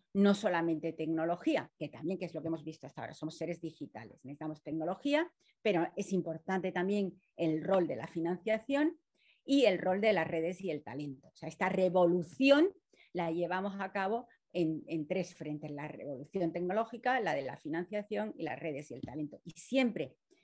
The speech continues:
que hablamos de esto, bueno, pues hay mucho bla, bla, bla, ¿no? Cuando hablamos de tecnología, la gente habla de oídas y entonces de repente se pone de moda el, un término, blockchain, y ya todo es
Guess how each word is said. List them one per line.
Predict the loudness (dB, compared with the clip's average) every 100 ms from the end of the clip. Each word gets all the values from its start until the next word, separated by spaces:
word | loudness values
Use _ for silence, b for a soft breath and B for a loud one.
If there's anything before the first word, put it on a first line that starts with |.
| b b
que | 0 0 0 -8 -8
hablamos | -4 2 4 4 0 -2
de |
esto, | -2 0 -2
bueno, | -2 -4
pues | -6 -4
hay | -4
mucho | -2 -4 -6 -6
bla, | -4 0 0 0
bla, | -6
bla, | -6 -10 -14 -12
¿no? | -10 -12 _ b
Cuando | -2 -2
hablamos | 0 0 0 -2
de | -4
tecnología, | -2 -2 0 0 0 0 0 -4 _ _ _
la | -8
gente | -4 -6 -4 -4 -6 -8
habla | -8 -4 -2
de | -2 -4
oídas | -6 -10 -18 -12
y | -12
entonces | -10 -6 -6 -4
de |
repente | -4 -2 0 0 0 -2 -4 _ _
se | -6 -4
pone | 0 0 2 0
de | 0
moda | -2 0 0 0
el, | 0
un | -4 -4
término, | -4 -4 -6 0
blockchain, | 2 2 0 -12 -12 -10
y | -4
ya | -4 -4 -6
todo | -4 -2
es | -2 -6